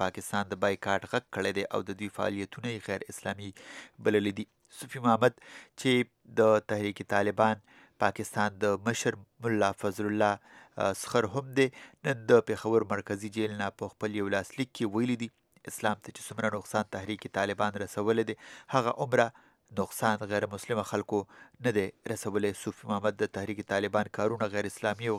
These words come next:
غیر شرعي بللي دي. صوفي محمد په کال دوه زره نهم کې د کوز دیر تیمرګره او د سوات منګورې په ګراسي ګراوند کې د ویناګانو په وخت د پاکستان حکومت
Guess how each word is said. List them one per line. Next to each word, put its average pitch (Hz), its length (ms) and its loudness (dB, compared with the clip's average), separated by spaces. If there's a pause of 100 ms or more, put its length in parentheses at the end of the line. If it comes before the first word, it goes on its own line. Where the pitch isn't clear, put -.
غیر 104 200 -2
شرعي 117 240 0
بللي 104 320 0
دي. 107 60 -6 (340)
صوفي 139 260 -6
محمد 131 340 4
په 110 100 -2
کال 113 180 2
دوه 107 160 2
زره 101 160 -2
نهم 110 300 0
کې 120 100 0 (540)
د 113 160 4
کوز 127 100 -2 (140)
دیر 107 180 0
تیمرګره 104 500 0 (120)
او 107 160 4
د 95 100 -10
سوات 107 280 4
منګورې 107 440 0
په 98 160 -4
ګراسي 101 400 -4
ګراوند 113 340 2
کې 104 100 -2 (360)
د 104 160 2
ویناګانو 101 580 0
په 104 140 2
وخت - 220 -2
د - 120 -8
پاکستان 98 540 -2
حکومت 113 500 0